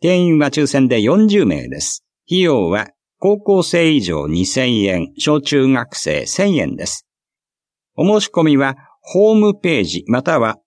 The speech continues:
往復はがきでお願いします。申し込む際は緊急連絡先も記入してください。締め切りは十月二十日日曜日、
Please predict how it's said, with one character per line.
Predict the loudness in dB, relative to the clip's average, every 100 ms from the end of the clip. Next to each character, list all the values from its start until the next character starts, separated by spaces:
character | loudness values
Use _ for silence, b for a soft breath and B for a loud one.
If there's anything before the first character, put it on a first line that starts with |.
| -4
往 | 2 2 2
復 | -2 -4 -2
は | 0 -2
が | -2
き | -2
で | 0
お | 2
願 | 0 -4
い |
し | -8 -12
ま | -10
す。 | -10 -10 -2
申 | -2
し | 0
込 | 0
む | 0
際 | 0 0 0
は | -2 -4 b b -4
緊 | 0 0 0
急 | 0 2 2
連 | 2 0 0
絡 | -2 -4
先 | -6 -6 0
も | 0 0
記 | -2 0
入 | 2 0
し | -2
て | -4
く | -4
だ | -8
さ | -8 -10 -12
い。 | -16 _ _ _ _ -12
締 | 0
め | 0 0
切 | 0 0
り | 2
は | 0 -4 -6 -4
十 | 0 2 2
月 | 0 -2 -4 -6
二 | -4 -6
十 | -8
日 | -4 0
日 | 0 0 -2 0
曜 | 2 0 0
日、 | -4